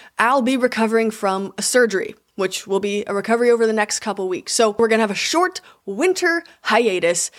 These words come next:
and I intend to pick back up at the end of December. And of course, we start strong again in January. So guys, please feel free to connect with me on Instagram. That's the main way I connect with people.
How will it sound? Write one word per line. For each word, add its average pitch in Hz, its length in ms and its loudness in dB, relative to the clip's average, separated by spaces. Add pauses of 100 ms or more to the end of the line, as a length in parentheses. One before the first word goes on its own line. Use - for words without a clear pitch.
(220)
and 196 180 0
I 180 120 2
intend 220 420 0
to 269 80 -2
pick 220 200 -2
back 185 220 -2
up - 340 -6
at 202 200 -6
the 220 260 -4
end 226 400 -2 (280)
of 196 300 -2
December. 185 600 0 (220)
And 190 120 -4
of 185 120 -6
course, 269 520 2 (240)
we 220 100 -2
start 208 280 0
strong 202 320 -2
again 190 480 -2
in 190 280 -6 (140)
January. 170 560 -8
So 185 320 2 (300)
guys, 214 400 2
please 262 280 2
feel 254 160 2
free 233 140 0
to 214 60 0
connect 202 340 -2
with 202 100 -4
me 202 140 -2
on 190 180 -4
Instagram. 220 480 -2
That's 196 200 -2
the 202 120 -4
main 233 320 0
way 233 160 4
I 196 60 2
connect 180 320 -10
with 196 100 -8
people. 185 400 -4